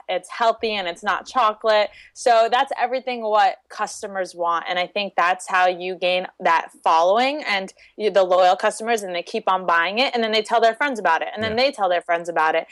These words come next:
Speaker 1: And then social media happens and it explodes.
Speaker 2: You know, my favorite, one of my favorite movies of all time is Back to the Future. And I've watched a lot of documentaries this year on it because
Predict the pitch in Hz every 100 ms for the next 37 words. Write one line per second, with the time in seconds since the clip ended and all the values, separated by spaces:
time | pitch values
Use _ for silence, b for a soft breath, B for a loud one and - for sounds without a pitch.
0 | B - 254 254 285 277 311 311 294 240
1 | 196 185 185 180 185 - 190 190 185 -
2 | - 175 120 - - - - _ - 139
3 | 127 117 127 123 - 156 156 165 - _
4 | 131 143 139 127 131 120 123 113 107 107
5 | - 113 107 101 95 98 98 92 92 -
6 | 101 95 - 92 - 131 143 135 92 82
7 | 78 _ 104 101 95 92 90 107 107 -
8 | 98 98 95 95 - 98 113 - 101 92
9 | 92 - 95 90 87 92 92 95 - 90
10 | 87 -